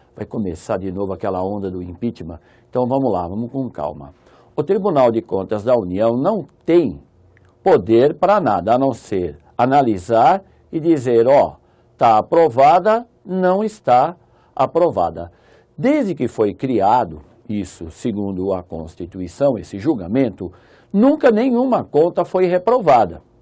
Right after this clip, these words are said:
Será que isso pode acontecer pela primeira vez? Bom, poderá. Bem, aí o Tribunal de Contas vai passar toda a papelada pra quem? Pro Congresso. Isso, o Congresso que vem criando aí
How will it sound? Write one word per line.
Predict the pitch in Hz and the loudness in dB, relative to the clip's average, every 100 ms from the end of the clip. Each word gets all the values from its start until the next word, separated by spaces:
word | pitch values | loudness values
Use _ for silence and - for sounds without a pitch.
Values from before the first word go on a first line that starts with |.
| _ _ _ _ _ _ _ _ _ | _ _ _ _ _ _ _ _ _
Será | _ 101 107 | _ -6 -6
que | 98 101 | -6 -12
isso | 90 | -12
pode | - 98 | -10 -8
acontecer | 92 98 95 87 92 | -8 -10 -14 -10 -10
pela | 95 92 87 | -8 -10 -12
primeira | 87 90 90 98 | -12 -12 -12 -4
vez? | 131 117 - _ _ _ _ _ | -2 -2 -6 _ _ _ _ _
Bom, | - - | -20 -18
poderá. | 78 87 160 127 90 - _ _ - | -10 0 0 0 -4 -10 _ _ -8
Bem, | 107 90 _ _ _ | -8 -8 _ _ _
aí | - 113 110 143 | -4 0 2 0
o | |
Tribunal | 143 131 107 101 92 | -2 -4 -4 -4 -6
de | 95 | -6
Contas | 101 160 180 135 - - - _ - | 0 2 2 0 -6 -10 -20 _ -8
vai | 113 131 127 151 240 - _ _ _ _ _ | 2 4 6 4 0 -8 _ _ _ _ _
passar | 117 92 - 104 95 | -2 -2 -2 -2 -2
toda | 90 180 143 | 0 0 2
a | 101 | 0
papelada | 104 - 123 151 151 151 | -2 0 2 4 4 2
pra | 147 135 | 2 0
quem? | - 92 87 _ | -2 -8 -8 _
Pro | 202 190 | 0 0
Congresso. | - 185 175 123 135 151 151 139 - - 92 - _ _ _ | -2 -6 -4 -2 0 0 0 -2 -8 -10 -10 -10 _ _ _
Isso, | 101 110 117 110 98 - | -8 -6 -4 -6 -8 -12
o | 92 | -10
Congresso | 127 113 90 104 98 - | -6 -4 -4 -4 -6 -12
que | 92 | -14
vem | 90 92 | -12 -12
criando | 104 92 90 90 | -10 -8 -8 -10
aí | 87 95 | -10 -10